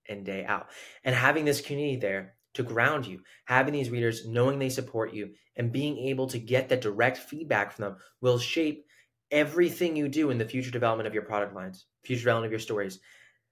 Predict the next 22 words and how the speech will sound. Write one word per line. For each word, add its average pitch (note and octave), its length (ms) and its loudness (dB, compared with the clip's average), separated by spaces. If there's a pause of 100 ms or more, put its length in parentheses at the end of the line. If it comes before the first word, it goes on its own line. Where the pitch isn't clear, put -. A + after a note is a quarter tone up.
and C3+ 120 2
will - 120 2
ultimately D3 600 4
help C#3 420 0
you C3+ 220 0
be A#2 100 2
able A2+ 120 4
to - 280 -4
build B2+ 180 4
a A2+ 60 2
more A2+ 280 -2
focused B2 420 0
brand B2 420 -2 (380)
that G#2+ 340 0
can B2+ 100 -6
not C#3 140 4
only C3 300 0 (320)
build C3 160 6
a B2 40 2
more A#2 160 0
powerful A#2+ 280 0
subscription, B2+ 520 -8